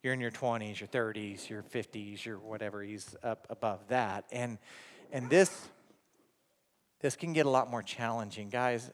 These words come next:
after both services, I had people in both services in tears saying, "You just don't understand how hard this whole message was for me. I didn't have good parents."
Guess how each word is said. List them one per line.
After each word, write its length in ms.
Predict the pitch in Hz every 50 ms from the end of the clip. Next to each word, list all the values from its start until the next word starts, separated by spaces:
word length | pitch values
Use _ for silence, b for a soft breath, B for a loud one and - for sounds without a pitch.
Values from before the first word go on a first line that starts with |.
| - -
after 240 | 127 120 - - 123
both 280 | 107 113 123 131 139 123
services, 720 | - - 127 117 110 113 104 - 120 110 104 104 - b b b b b b b b b b _
I 80 | - 117
had 180 | 123 123 117 -
people 300 | - - 131 - 131 120
in 80 | 113
both 180 | 104 113 110 -
services 640 | - - 117 110 101 - 110 - - 120 107 98 -
in 220 | - 113 113 110
tears 640 | 92 - - - 131 120 107 101 98 98 95 - - - _ -
saying, 300 | - - 127 110 101 107
"You 80 | 101
just 280 | 95 - 127 117 - -
don't 160 | 120 110 92
understand 400 | 107 101 95 - - 113 107 98
how 100 | 98 98
hard 240 | 87 101 98 98 98
this 120 | 95 95
whole 120 | - - 98
message 340 | 98 95 - - 98 -
was 160 | - 95 92 -
for 140 | - -
me. 220 | 98 98 92 85 95 _ _ _ - - _ _ _ - _ _ _ _ _ _ _ _ _ _ _ _ _ _ _ -
I 80 | 117 113
didn't 220 | 110 123 117 104
have 340 | 104 113 110 107 101 - -
good 180 | - 110 104 -
parents." 640 | - - 95 92 98 87 - - - - - -